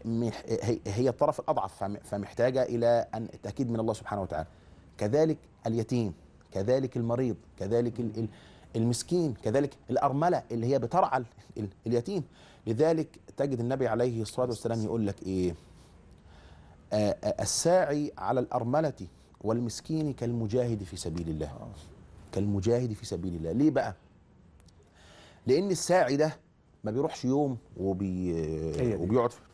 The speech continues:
Speaker 1: لا، ده هو ساعي. عارف
Speaker 2: آه.
Speaker 1: حضرتك؟
Speaker 2: كلمة حتى معناها واضح.
Speaker 1: آه،
Speaker 2: آه.
Speaker 1: يعني، يعني
Speaker 2: استمرارية.
Speaker 1: يعني في ال-، ال-، زي ما كان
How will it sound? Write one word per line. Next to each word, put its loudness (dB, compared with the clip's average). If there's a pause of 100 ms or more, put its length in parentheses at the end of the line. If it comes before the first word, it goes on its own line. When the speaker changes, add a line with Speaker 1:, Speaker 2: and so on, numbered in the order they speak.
(140)
Speaker 1:
لا، 2
ده -2
هو 6
ساعي. 2 (160)
عارف -10
Speaker 2:
آه. -10
Speaker 1:
حضرتك؟ 2
Speaker 2:
كلمة 2
حتى -4
معناها 0
واضح. 0
Speaker 1:
آه، 2
Speaker 2:
آه. -6
Speaker 1:
يعني، 2
يعني -2
Speaker 2:
استمرارية. 2 (600)
Speaker 1:
يعني 0
في -12
ال-، -2
ال-، -2
زي 2
ما -4
كان -2